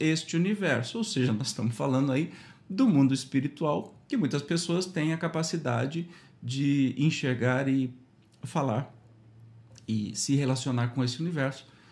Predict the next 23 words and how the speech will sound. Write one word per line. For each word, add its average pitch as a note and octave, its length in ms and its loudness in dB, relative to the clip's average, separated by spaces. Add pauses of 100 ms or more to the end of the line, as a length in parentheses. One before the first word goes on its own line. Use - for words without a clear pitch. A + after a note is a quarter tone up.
(140)
paralelo, C3 800 2
com A#2 100 -2
esse A2+ 340 -4
mundo B2+ 340 0
espiritual, C3+ 600 -6
que - 60 -14
são A3+ 140 -2
os C#3+ 100 0
médiuns, - 640 -4 (100)
né? D3+ 200 -4 (220)
E B3 100 -2
temos D#3+ 320 2
também F#3 240 4
muitos E3+ 280 2
trabalhos F3 640 2
de D#3+ 140 -2
transcomunicação C#3+ 920 2
instrumental, E3 840 0
onde C#3+ 300 2
também, E3 520 2 (540)
de D#3+ 120 2
novo, F3 520 4 (320)
é C#3 340 0